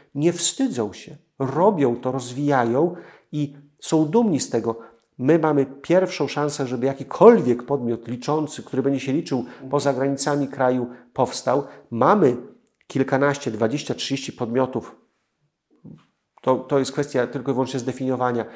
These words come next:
Prywatnych, które mają potencjał globalny, ale ja nie słyszę, żeby jakiekolwiek pozycja tych podmiotów w,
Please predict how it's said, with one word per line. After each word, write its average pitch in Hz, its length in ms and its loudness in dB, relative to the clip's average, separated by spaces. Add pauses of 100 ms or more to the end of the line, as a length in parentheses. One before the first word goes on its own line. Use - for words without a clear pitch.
(1040)
Prywatnych, 135 640 2
które 123 240 -4
mają 123 220 0
potencjał 135 840 -2
globalny, 113 720 -4 (240)
ale 139 140 0
ja 180 140 2
nie 220 160 0
słyszę, 185 640 2 (340)
żeby 127 240 2
jakiekolwiek 139 720 0 (760)
pozycja 139 420 -2
tych - 180 -10
podmiotów 127 640 -4 (320)
w, 113 500 -2